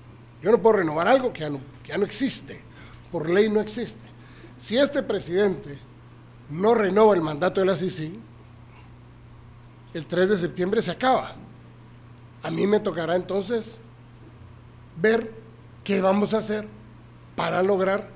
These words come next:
mejorar las condiciones de la justicia en Guatemala, y dentro de ellos está el hacer, después de diez años de experiencia,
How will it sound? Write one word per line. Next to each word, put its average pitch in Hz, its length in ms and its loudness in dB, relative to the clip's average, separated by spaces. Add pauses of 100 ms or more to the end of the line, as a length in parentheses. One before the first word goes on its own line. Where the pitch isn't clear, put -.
(240)
mejorar 202 560 2
las 202 180 -2
condiciones 196 720 -4 (360)
de 165 80 -2
la 196 140 4
justicia 190 460 -2
en 190 60 0
Guatemala, 190 500 -2 (280)
y 269 140 8
dentro 226 480 10
de 247 100 10
ellos 262 200 4
está 247 400 -4 (680)
el 214 340 0 (160)
hacer, 175 360 -8 (240)
después 185 360 -2
de 196 120 6
diez 196 300 2
años 190 280 0
de 190 80 -4
experiencia, 185 640 -8